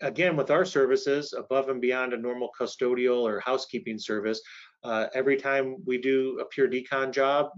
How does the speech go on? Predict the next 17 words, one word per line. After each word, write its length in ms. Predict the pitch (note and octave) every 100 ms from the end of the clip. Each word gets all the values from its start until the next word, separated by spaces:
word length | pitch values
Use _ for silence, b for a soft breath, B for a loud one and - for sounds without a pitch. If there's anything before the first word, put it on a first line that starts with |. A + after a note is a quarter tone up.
| A2
we're, 140 | A#2+ B2
you're 120 | A2+
gonna 220 | A2+ A2+
get 160 | A2 A2+
a 60 | G#2+
report, 560 | G#2 - B2+ C3+ C3+ _ b b b -
uh, 320 | A2 G#2 G#2+ -
and, 340 | A2 G#2+ A2
and 200 | G#2+ G#2
have 180 | A#2 A2+
a 40 |
certification 800 | G2+ C3+ A#2 - - A#2+ A2+ A#2
that 200 | G#2+ G2+ -
this 140 | G#2 _ -
service 460 | - B2+ A2 G#2+ A#2
was 120 | G2+
performed. 540 | - G2 - G2+ F#2+